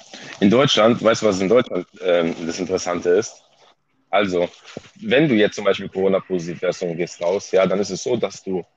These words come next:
also es, es wäre ja eine Ordnungswidrigkeit. Nein, warte mal, wo, wo wäre es eine Ordnungswidrigkeit, wenn du dich, glaub ich, wenn du nicht ge-, nee, ich will nichts Falsches sagen. Scheiß drauf, ich überleg noch mal, bevor ich sage. Ich hab, ich hab den Zusammenhang vergessen.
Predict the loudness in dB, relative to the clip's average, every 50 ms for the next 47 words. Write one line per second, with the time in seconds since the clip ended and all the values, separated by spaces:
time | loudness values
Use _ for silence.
0 | _ _ _ _ _ _ _ _ -10 -8 -8 -8 -10 _ _ _ -20 _ _ -18
1 | -18 -18 -14 _ -10 -10 -4 -2 0 2 2 2 0 -2 -4 -4 -2 -2 -2 -2
2 | -2 -6 -8 -8 -14 -14 -12 -12 -12 -12 -10 -10 -10 -6 -4 -4 -4 -2 -4 -6
3 | -6 -6 -10 -10 -10 -10 -14 -16 -14 -14 -8 -6 -6 -2 0 -2 -2 -2 -2 -4
4 | -4 -6 -6 -6 -8 -8 -10 -12 -14 -14 -10 -10 -10 -8 -6 -8 -8 -8 -8 -8
5 | -6 -6 -6 -6 -8 -6 -4 -2 -2 -2 -2 -4 -8 -10 -14 -18 _ _ _ _
6 | _ _ _ _ _ _ _ _ _ _ _ _ _ _ -6 -6 -4 -4 -4 -4
7 | -4 -4 -4 -4 -6 -8 -6 -6 -10 -10 -8 -8 -8 -8 -10 -10 -6 -4 -4 -4
8 | -4 -6 -6 -8 -8 _ _ -14 -12 -10 -6 -4 -4 -2 -2 0 0 0 0 -2
9 | -6 -10 -8 -8 -8 -8 -8 _ -10 -10 -10 -10 -10 -8 -8 -6 -8 -6 -8 -8
10 | -10 -10 _ _ -8 -8 -8 -8 -10 -10 -10 _ _ -14 -10 -10 -10 -10 -10 -14
11 | -6 -6 -6 -6 -4 -6 -6 -6 -6 -4 -6 -8 -6 -6 -6 -6 -6 -8 -12 -16
12 | -20